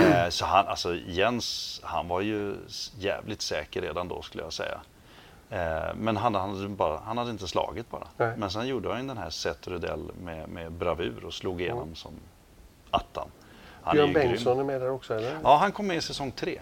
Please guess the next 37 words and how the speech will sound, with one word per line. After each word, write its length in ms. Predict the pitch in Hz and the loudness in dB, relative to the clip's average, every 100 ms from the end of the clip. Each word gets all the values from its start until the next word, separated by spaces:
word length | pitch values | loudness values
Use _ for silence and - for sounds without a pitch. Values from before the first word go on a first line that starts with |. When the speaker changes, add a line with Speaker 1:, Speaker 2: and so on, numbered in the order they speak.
| - | 2
Speaker 2:
Ja. 160 | 135 - - - - - | 2 0 -12 -20 -20 -10
Speaker 1:
Eh, 260 | 98 90 90 | -2 0 2
och 100 | 107 | 4
det 60 | |
var 100 | 139 | 6
kul 220 | 160 107 98 | 6 4 2
när, 100 | 98 | 0
när 180 | 113 104 | 0 -2
Björn 420 | 95 113 139 143 139 - | 2 2 2 -4 -10 -6
var 100 | 127 | -2
med. 320 | 117 87 82 82 - - | 0 0 -2 -6 -14 -14
Vi 120 | 101 101 | -8 0
behövde 380 | 113 107 131 | 2 2 0
ju 60 | 151 | -2
någon 180 | 98 85 | -2 -4
som 300 | - 85 82 - - - - - - | -6 -6 -8 -14 -20 -20 -20 -20 -20
kunde 220 | - 101 92 | -8 -4 0
ge 160 | 92 | 0
Jens 400 | 90 87 82 80 | 0 -2 -4 -8
en 100 | 90 | -8
match. 440 | 127 - - - - - | -8 -8 -10 -12 -12 -2
Eller 260 | 101 92 80 - - | 0 0 -2 -10 2
snarare 440 | 170 98 87 87 - | 4 6 4 -2 -6
Speaker 2:
<laughs> 100 | - | -10
Speaker 1:
Jens 440 | 120 104 90 85 | 0 2 2 -2
karaktär 500 | - 87 82 - 80 73 | -4 -4 -4 -4 -4 -4
Seth. 460 | - - - - | -2 -4 -4 -8
Någon 200 | 107 92 | -4 -4
som 120 | 82 | -4
kunde 140 | 87 92 | -6 -6
ge 340 | 85 101 87 | -6 -4 -4
Seth 300 | - - 131 - - - | -4 -4 -6 -8 -18 -16
en 160 | 120 90 | -8 -6
match. 360 | 73 - - - | -6 -8 -6 -2
Speaker 2:
Ja. 160 | 92 107 - - - - - | -2 -4 -12 -18 -18 -20 -6
Speaker 1:
Eh, 760 | 110 90 87 85 85 80 80 80 | 0 4 4 4 2 0 -2 -4
och 360 | 85 92 92 | -6 -4 -6